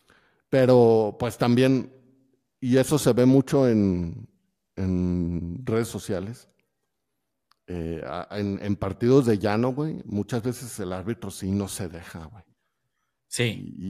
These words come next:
Speaker 1: y, y porque ahí sí no tienen de otra, güey. Ahí sí, nada de que, "Ay, qué seguridad para el árbitro". No, no, ahí sí son güeyes expuestos que, que si, si no se rebelan ante el jugador,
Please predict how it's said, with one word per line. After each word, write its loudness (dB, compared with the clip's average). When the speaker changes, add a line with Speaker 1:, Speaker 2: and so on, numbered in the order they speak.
Speaker 1:
y, -6
y -6
porque -6
ahí 2
sí 0
no 6
tienen 2
de -2
otra, -8
güey. -20
Ahí -4
sí, -2
nada -2
de -2
que, -6
"Ay, -4
qué -10
seguridad -4
para -4
el -4
árbitro". -4
No, -2
no, -2
ahí -2
sí -6
son 4
güeyes 0
expuestos -8
que, -10
que -8
si, -8
si -6
no 2
se 0
rebelan -2
ante -8
el -10
jugador, -6